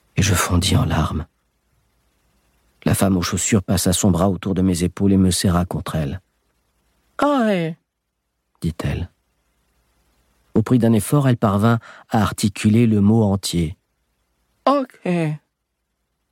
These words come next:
Je l'étreignis à mon tour. Elle dégageait une odeur légère et agréable. L'odeur des coquelicots.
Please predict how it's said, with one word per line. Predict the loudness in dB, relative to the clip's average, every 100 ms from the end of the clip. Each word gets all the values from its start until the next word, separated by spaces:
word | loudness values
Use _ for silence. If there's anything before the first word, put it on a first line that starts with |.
| _ _ _ _ _ _ -6
Je | -2
l'étreignis | -2 -2 -2 0 0
à | -2
mon | -2 -6
tour. | -8 -14 -16 -20 _ _ _ _ _ _ _ _ _ _ _ _ _ _ _ -2
Elle | 0
dégageait | 2 2 2 2 2 0 -4 -10 -18 _ -20 -20 -20 -20 -8 2
une | 4
odeur | 4 4 2 2
légère | 4 4 2 2 2
et | 0 2
agréable. | 2 2 2 2 2 -2 -6 -16 _ _ _ _ _ _ _ _ _ _ _ _ _ _ -2
L'odeur | 0 2 0
des | -2
coquelicots. | -8 -8 -8 -8 -8 -8